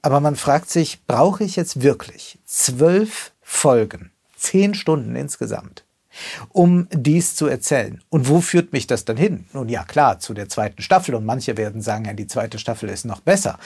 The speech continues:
Ja, das mag alles sein, aber warum zehn Stunden dafür? Wir sind hier tatsächlich in eine Falle getappt mit Star Wars. Und, äh, viele scheinen sich sehr wohl in dieser Falle zu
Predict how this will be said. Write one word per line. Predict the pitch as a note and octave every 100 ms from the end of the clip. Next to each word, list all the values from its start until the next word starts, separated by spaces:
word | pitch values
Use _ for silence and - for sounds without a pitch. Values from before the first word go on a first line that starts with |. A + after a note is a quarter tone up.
| - - _
Ja, | - C#3+ G2+ E2+ -
das | - A2
mag | A#2 G#2+
alles | - G2+ F#2+
sein, | F3+ F3
aber | G#2+ A#2+ A2+ - - _ _
warum | E3 B2 C#3 F3 C#3 G#2+ - _ _
zehn | - F3 F#3
Stunden | F#3 - D#3+ - D#3+
dafür? | C#3+ C#3 - D3+ - _ _ - - - -
Wir | C3+ C#3 F3 E3+ -
sind | D#3 C3+ G3+
hier | - F3+ F3+ -
tatsächlich | D3 D3 E3 - D#3 - - -
in | D3+ D3+
eine | C#3 C#3
Falle | - - D3 G#2
getappt | F2 - - - -
mit | A#2 G#2 F2
Star | - F#2 D#2 -
Wars. | F2+ - -
Und, | - C3+ B2+ B2+ - -
äh, | B2+ C3 A#2+
viele | - F3+ F3 D#3
scheinen | C#3 C#3 C#3
sich | C3 A#2+
sehr | - A#2 A#2+
wohl | F3+ A#2
in | G2
dieser | G2 G2 A2
Falle | - G2+ G2 G2+
zu | - A2 G2